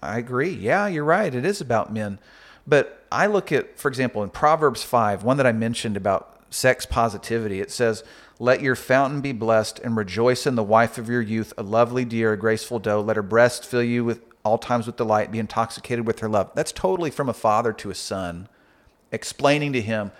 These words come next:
"Avoid adultery, avoid the adulterous woman. She's not worth it. Rejoice in the wife of your youth." What do we infer about the woman's experience? Like,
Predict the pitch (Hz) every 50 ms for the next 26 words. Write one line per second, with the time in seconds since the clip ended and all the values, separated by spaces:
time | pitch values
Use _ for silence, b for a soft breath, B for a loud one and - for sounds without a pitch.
0 | b b b b b b 120 110 95 117 123 135 143 156 160 156 156 151 147 -
1 | - - 160 156 156 - - - 107 95 117 117 120 131 135 147 147 143 151 143
2 | 143 - - 156 139 - - 135 131 127 127 127 127 127 127 117 - _ _ -
3 | - - - 113 - - 151 143 - - 135 131 123 - 135 131 - - b b
4 | b b b b - 104 92 107 120 131 127 - 143 131 123 127 127 123 - 120
5 | 117 117 117 110 113 104 85 - - B B B B B B B B - 143 185
6 | 214 240 233 220 190 165 143 - - 151 160 165 143 110 113 113 - - 117 104
7 | 107 117 123 127 113 101 90 82 - - - 127 135 110 87 78 69 - - -
8 | - - _ _ _ - - 90 -